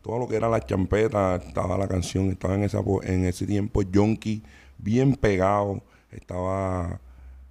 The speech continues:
tenía muchísimas canciones con el, con el Gemini y el Chamba en el volumen catorce, volumen quince, y yo decía, "Bueno, algún día yo tengo que, que grabar con el man". Lastimosamente murió, y ajá, esos son los designios de Dios, pero,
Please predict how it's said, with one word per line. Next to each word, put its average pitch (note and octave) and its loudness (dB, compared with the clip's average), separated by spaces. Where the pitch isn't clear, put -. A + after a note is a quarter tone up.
tenía F#2+ -2
muchísimas A2 -2
canciones G2 0
con G#2+ 2
el, F#2 4
con F#2+ 2
el F2+ 4
Gemini G#2 4
y G#2 2
el F2+ -2
Chamba G2 2
en G#2 0
el G2+ 0
volumen F#2+ -2
catorce, G2 0
volumen F#2+ 2
quince, A2 0
y F2 -4
yo F#2 4
decía, F2+ 0
"Bueno, F2+ -8
algún E2+ -8
día F2+ -4
yo F2+ 0
tengo F2+ 0
que, F2+ 0
que E2+ -2
grabar E2 0
con F2+ 0
el E2+ 2
man". E2+ 2
Lastimosamente A2 -2
murió, C#3+ 4
y F2+ -12
ajá, F#2 -4
esos - -8
son G#2+ -2
los G2+ -2
designios G2+ -2
de F#2+ 2
Dios, G#2 2
pero, E2 -4